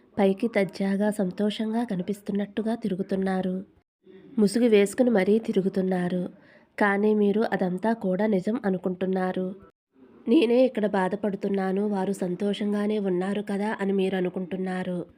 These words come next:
అదంతా నిజం కాదండి. ఆ వ్యక్తి అయితే మనసులో చాలా అంటే చాలా బాధపడుతున్నారు.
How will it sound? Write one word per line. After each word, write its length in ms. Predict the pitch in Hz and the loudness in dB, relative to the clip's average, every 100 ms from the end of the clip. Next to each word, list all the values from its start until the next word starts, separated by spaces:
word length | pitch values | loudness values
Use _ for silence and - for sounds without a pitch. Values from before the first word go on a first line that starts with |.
| _ _ _ _ _ _ 214 | _ _ _ _ _ _ -2
అదంతా 420 | 208 196 190 233 | 2 2 2 0
నిజం 320 | 226 190 202 | 0 0 -2
కాదండి. 640 | 214 208 196 196 196 240 - | -2 0 0 -2 -2 -4 -2
ఆ 100 | 196 | -2
వ్యక్తి 300 | 190 180 - | -2 -4 -4
అయితే 280 | 214 196 214 | -4 -2 -2
మనసులో 480 | 220 190 185 202 220 | -2 -2 -4 -4 -4
చాలా 380 | 220 208 185 202 | -4 -4 -2 -4
అంటే 280 | 196 190 | -4 -4
చాలా 340 | 226 214 185 202 | -6 -4 -4 -4
బాధపడుతున్నారు. 1040 | 190 180 180 185 180 185 185 180 180 180 | -4 -6 -6 -8 -6 -8 -6 -6 -6 -8